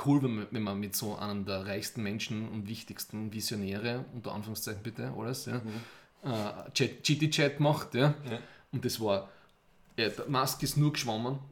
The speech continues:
Speaker 1: Wenn du dich mit Rüstungsindustrie und Geschichte Zweiter Weltkrieg ein bisschen auskennst, ist einfach so viel Bullshit
Speaker 2: Aber warum
Speaker 1: drinnen.
Speaker 2: ist er dann hingegangen, wenn er sich nicht auskennt?
Speaker 1: Na, sie haben ja nur geredet drüber, ne? Ja.
Speaker 2: Ach so, also es war jetzt nicht explizit
Speaker 1: Und du
Speaker 2: das
Speaker 1: merkst halt, wie, wie,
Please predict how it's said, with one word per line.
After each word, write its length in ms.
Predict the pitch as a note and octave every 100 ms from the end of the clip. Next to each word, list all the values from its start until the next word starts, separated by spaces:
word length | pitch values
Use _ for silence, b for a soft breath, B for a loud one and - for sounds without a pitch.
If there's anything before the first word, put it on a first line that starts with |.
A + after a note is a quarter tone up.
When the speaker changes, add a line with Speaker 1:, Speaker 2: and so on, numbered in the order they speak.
| -
Speaker 1:
Wenn 100 | B2
du 100 | C3+
dich 140 | B2+
mit 260 | B2 - - -
Rüstungsindustrie 880 | C#3+ - C#3+ C3+ C3 C3 B2 C3+ C3+
und 140 | A#2
Geschichte 440 | A#2 - C#3+ - C3
Zweiter 320 | B2+ A#2 A#2
Weltkrieg 320 | A2+ C3 A#2+
ein 80 | G2+
bisschen 200 | - B2
auskennst, 520 | - A#2+ - A#2+ -
ist 120 | C#3
einfach 320 | B2 B2 -
so 200 | - -
viel 140 | C#3 E3
Bullshit 720 | - B2+ B2+ C#3 - D#3+ -
Speaker 2:
Aber 80 | G2+
warum 140 | A2+ A#2
Speaker 1:
drinnen. 100 | -
Speaker 2:
ist 80 | B2+
er 60 |
dann 180 | A#2+ A2
hingegangen, 600 | A2 G3 A2+ A2 A2+ A2+
wenn 80 | A2
er 60 | A2+
sich 120 | A#2
nicht 100 | A#2
auskennt? 440 | A2+ A2+ A#2+ A2+ G2+ -
Speaker 1:
Na, 100 | C#3
sie 100 | C3+
haben 120 | C#3+
ja 40 | C#3
nur 120 | C3+
geredet 320 | C3 C3+ C3+
drüber, 260 | A2 G2+ G#2
ne? 260 | A#2 C3 B2
Ja. 120 | B2+
Speaker 2:
Ach 20 |
so, 100 | B2
also 140 | B2+ B2
es 60 | B2
war 100 | C3
jetzt 100 | C3+
nicht 100 | C3
explizit 480 | C3 - B2 C3+ C3
Speaker 1:
Und 80 |
du 60 | B2+
Speaker 2:
das 100 | C#3
Speaker 1:
merkst 260 | C3+ D3 -
halt, 140 | D3+
wie, 80 | C#3+ -
wie, 220 | - C3+